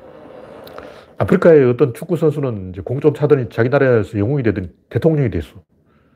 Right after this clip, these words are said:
그럼 마이클 잭슨은 흑인인데 노래 좀 불러서 떴으니까, 전 세계적으로 떴으니까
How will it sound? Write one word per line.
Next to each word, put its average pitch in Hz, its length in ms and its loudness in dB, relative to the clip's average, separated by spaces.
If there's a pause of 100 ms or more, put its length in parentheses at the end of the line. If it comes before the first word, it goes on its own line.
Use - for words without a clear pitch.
(560)
그럼 139 160 -2
마이클 113 260 4
잭슨은 185 280 0
흑인인데 151 380 0
노래 143 220 4
좀 143 160 -2
불러서 135 320 -2
떴으니까, 135 420 -4
전 117 160 -4
세계적으로 127 580 -2
떴으니까 113 420 -4